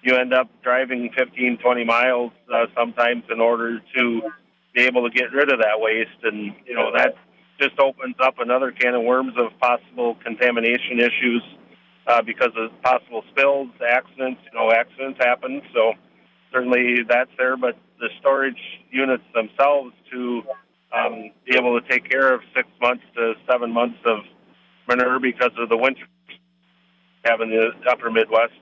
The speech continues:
uh, certainly are not always spill proof too. So, uh,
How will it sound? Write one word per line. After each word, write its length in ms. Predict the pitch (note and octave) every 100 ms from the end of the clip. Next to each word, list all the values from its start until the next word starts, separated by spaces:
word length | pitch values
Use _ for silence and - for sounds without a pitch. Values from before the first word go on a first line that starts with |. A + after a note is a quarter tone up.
| -
uh, 180 | G#2+ G#2 - _ _ _ _ -
certainly 400 | C#3+ C3 B2 A#2+
are 400 | A#2 A#2 A#2+ A2 - _ _ _ C3+
not 160 | C3
always 280 | B2+ B2+ B2+ -
spill 200 | - C#3
proof 280 | C3+ C#3+ C3 -
too. 220 | E3 A2 F#2+ -
So, 300 | B2 A2 G#2+ F2+
uh, 160 | A2+